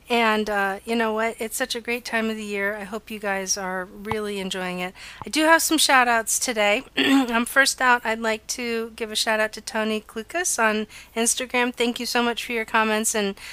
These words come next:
I'm really happy to hear your anticipation at the time from the interview with Eddie Penny, which, by the way, was episode thirty-seven.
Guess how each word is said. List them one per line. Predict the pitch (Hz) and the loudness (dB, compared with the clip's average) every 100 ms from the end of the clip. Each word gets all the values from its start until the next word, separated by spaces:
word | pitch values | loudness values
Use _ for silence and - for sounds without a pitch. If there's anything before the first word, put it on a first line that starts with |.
| - - | -10 0
I'm | 240 | 2
really | 240 240 240 | 4 4 2
happy | 233 226 220 | 0 0 -4
to | 233 | -10
hear | 214 233 226 | -8 -2 0
your | 220 214 214 | -2 -4 -2
anticipation | 233 240 240 269 - 262 247 - 262 - - - - | 0 2 0 0 0 -2 0 0 0 -2 -8 -14 -6
at | 220 | -4
the | 247 | 0
time | - 247 247 | 6 6 6
from | - 240 226 | 2 0 0
the | 226 | 2
interview | 285 262 247 240 | 0 -2 -4 -4
with | 220 214 - - | -2 -4 -6 -8
Eddie | 208 214 | -8 -6
Penny, | - 214 | -4 -4
which, | 214 202 - | -4 -6 -6
by | 190 | -6
the | 196 | -4
way, | 196 | -6
was | 190 185 - | -6 -8 -8
episode | 190 190 - 185 | -8 -8 -6 -8
thirty-seven. | - 180 185 196 190 190 | -10 -8 -4 -4 -4 -8